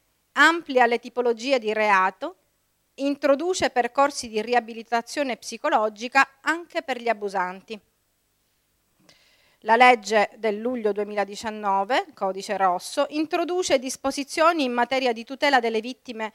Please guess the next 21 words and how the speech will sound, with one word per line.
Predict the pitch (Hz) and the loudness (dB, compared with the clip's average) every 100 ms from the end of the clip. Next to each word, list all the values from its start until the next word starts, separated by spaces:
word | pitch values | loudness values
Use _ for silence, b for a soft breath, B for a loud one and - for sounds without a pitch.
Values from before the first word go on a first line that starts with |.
| b | b
di | _ 226 | _ 0
violenza | 233 247 254 262 - 214 | 4 6 6 4 0 0
domestica | 208 247 294 359 - 330 285 - | 0 0 0 -4 -10 -2 0 0
e | 240 | -2
di | 208 202 | -4 -6
genere. | 190 190 190 196 214 _ _ _ _ _ _ _ _ _ _ _ _ _ _ _ | -2 -2 -2 -4 -6 _ _ _ _ _ _ _ _ _ _ _ _ _ _ _
La | - 269 | 4 6
legge | 294 302 226 208 214 - _ | 6 4 2 4 4 2 _
s-, | - - | -16 -14
numero | 214 214 220 202 | -10 -6 -4 -4
sessantanove, | 214 - 208 208 220 214 202 185 | -4 -6 -6 -4 -6 -4 -4 -4
soprannominata | 202 - 190 202 226 233 202 | -6 -8 -10 -8 -2 -2 -2
Codice | 214 220 240 349 | -4 -6 -4 -2
Rosso, | 453 440 - 415 - | -2 -2 -2 -2 2
è | 311 330 | 4 6
una | 302 311 | 6 4
ratifica | 311 320 370 392 392 302 | 2 0 -2 -2 0 2
della | 254 269 | 2 2
Convenzione | 269 311 262 233 240 214 | 0 -4 -6 -8 -12 -12
di | 202 | -16
Istanbul. | 196 - 190 170 185 196 202 | -18 -6 -6 -6 -10 -12 -14